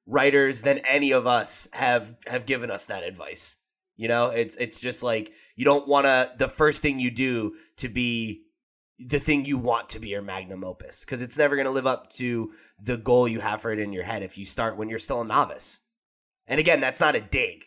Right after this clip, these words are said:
right? Like, uh, that's just the nature of creativity. Like, it's a skill you need to hone. It's not, like,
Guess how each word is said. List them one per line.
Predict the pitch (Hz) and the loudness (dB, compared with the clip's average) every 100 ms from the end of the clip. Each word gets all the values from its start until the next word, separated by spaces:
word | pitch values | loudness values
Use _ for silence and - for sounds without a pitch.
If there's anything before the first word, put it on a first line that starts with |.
| _ | _
right? | 107 127 120 | 0 0 0
Like, | 113 - | -4 -4
uh, | 120 | -2
that's | 127 131 - | 0 0 0
just | 139 - - _ - - | -4 -4 -10 _ -20 -8
the | 123 | -2
nature | 131 131 139 117 | 0 0 0 -2
of | 113 | -2
creativity. | 135 110 104 110 87 87 92 _ - | -4 -4 0 -2 -2 -12 -20 _ -8
Like, | 104 104 - - _ | -6 -6 -8 -20 _
it's | 131 131 | -6 -4
a | 120 | 0
skill | - - 151 139 | 0 6 6 6
you | 127 | 2
need | 127 117 | -4 -4
to | 101 | -6
hone. | - 123 101 95 | -2 0 0 -4
It's | 98 - | -10 -2
not, | 127 113 117 | 0 0 -2
like, | 110 104 101 | -4 -4 -10